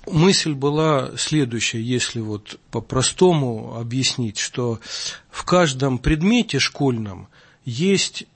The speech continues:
м, такая компонента, которая, э, как бы превышает его собственное содержание. Ну, допустим, во многих предметах есть задачи. И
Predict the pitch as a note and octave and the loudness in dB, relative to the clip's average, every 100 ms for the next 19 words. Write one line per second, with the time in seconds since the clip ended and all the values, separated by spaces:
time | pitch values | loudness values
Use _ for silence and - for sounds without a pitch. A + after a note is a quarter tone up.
0 | _ C3+ C3+ C3+ B2+ C3 D3 - E3 D3+ | _ -10 -6 -6 -4 -2 -2 2 2 2
1 | C3 - D3 B2+ D#3+ F#3 A3 G#3 - A#2+ | 0 2 0 2 2 4 4 2 0 -4
2 | C3 B2+ E3+ E3+ E3 D3+ C#3+ - - - | -4 -2 0 2 4 4 0 -4 -18 -20
3 | - _ _ B2+ A#2+ B2 B2+ - _ - | -20 _ _ -10 -8 -8 -10 -14 _ -2
4 | D#3+ D3+ C3+ C3+ - E3+ G3 D3+ F3 - | 0 0 0 0 2 4 6 4 2 4
5 | E3+ C3 G#2+ - - - _ _ _ _ | 2 2 -4 -10 -20 -20 _ _ _ _
6 | _ _ B2 C#3+ D3+ - D#3+ - D3 C3 | _ _ -2 0 0 2 0 0 -2 -2
7 | - B2+ C3+ B2+ B2 A2+ C3+ E3+ F3 F#3 | -2 -2 0 0 0 0 0 2 2 2
8 | C3+ - G#2 F2 - - - - - - | -2 -2 -6 -12 -20 -20 -20 -20 -20 -2
9 | C3+ F3 G3+ E3 - D3+ D#3 F#3+ F3+ D3 | 2 4 2 0 -2 -2 2 2 2 -2
10 | D3 E3 C3+ A#2 D#3+ C#3+ C#3 G2+ - G#2+ | 0 0 2 2 2 4 0 -2 -6 -8
11 | _ _ _ _ _ _ _ _ _ - | _ _ _ _ _ _ _ _ _ -20
12 | - _ _ D3 D#3+ D3+ C#3 | -20 _ _ 0 2 2 0